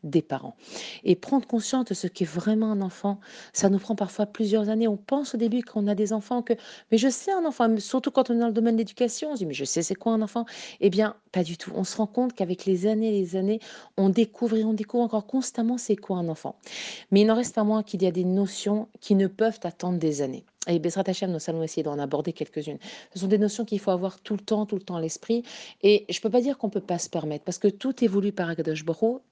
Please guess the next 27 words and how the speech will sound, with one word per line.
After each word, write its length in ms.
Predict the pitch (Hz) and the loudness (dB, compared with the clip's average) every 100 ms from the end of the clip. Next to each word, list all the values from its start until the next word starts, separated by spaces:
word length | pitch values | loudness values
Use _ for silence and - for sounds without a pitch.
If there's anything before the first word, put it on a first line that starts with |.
| _ | _
Et 280 | 190 185 - | 0 2 -2
comme 180 | - 180 | -2 0
disent 220 | 175 175 | 0 -2
nos 80 | 185 | -2
sages, 320 | - 202 185 | 0 2 2
nul 100 | 190 | -2
n'est 120 | 180 | -2
censé 380 | 170 175 - 180 - | -2 0 2 2 2
ignorer 400 | 180 175 165 165 | 2 4 4 2
la 120 | 147 | 0
foi. 380 | - 220 247 - - - - - - - | 4 8 8 6 -12 -18 -18 -18 -18 4
Et 520 | 226 220 220 208 - - | 6 8 6 2 -2 -2
on 80 | 180 | -2
peut 160 | - | 2
oublier 400 | 156 160 175 208 | 4 4 2 2
des 100 | 247 | 2
choses, 340 | 226 214 208 - | 2 2 0 -2
mais 100 | 185 | -4
c'est 140 | 196 208 | -2 -2
vrai 120 | 220 | -2
que 60 | - | -4
ce 120 | 185 | -8
sont 140 | 196 | -2
des 100 | 190 | -2
choses 220 | 185 208 | -2 -4
qui 120 | - 180 | -4 0
doivent 220 | 185 | 2